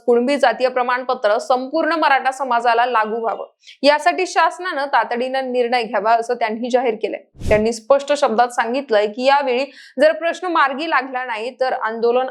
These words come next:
आणखी तीव्र केलं जाईल. मनोज जरांगे यांनी आधीच जालना जिल्ह्यातील अंतरवाली सराटी येथे मोठा लढा उभारला होता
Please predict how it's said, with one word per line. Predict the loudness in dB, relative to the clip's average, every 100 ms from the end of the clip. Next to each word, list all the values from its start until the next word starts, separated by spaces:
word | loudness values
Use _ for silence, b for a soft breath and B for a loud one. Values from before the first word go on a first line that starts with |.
| -2
आणखी | -2 -2
तीव्र | 0 2 4 2
केलं | 2 -2
जाईल. | -4 -8 -10 _ -4
मनोज | 0 2
जरांगे | 2 0 0 0
यांनी | -2 -2
आधीच | -4 -2 -2 -4 B B 0
जालना | 4 4 2 2
जिल्ह्यातील | 2 2 2 2 0
अंतरवाली | 0 0 2 0 -2
सराटी | 0 2 2 0 -4
येथे | -6 -6
मोठा | -6 -8 -2 0
लढा | 0 0 0
उभारला | 2 2 2 -2
होता | -4